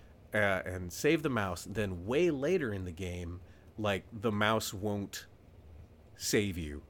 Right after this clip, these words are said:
from, like, some shit, like, won't chew through a rope or something like that to save you.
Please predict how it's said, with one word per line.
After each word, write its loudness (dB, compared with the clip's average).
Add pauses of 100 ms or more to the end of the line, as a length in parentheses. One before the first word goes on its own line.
(160)
from, 0
like, -2
some -4
shit, -6
like, 0
won't 0
chew 0
through 0
a 0
rope -2
or -4
something -6
like -2
that -2
to -10
save -8
you. -12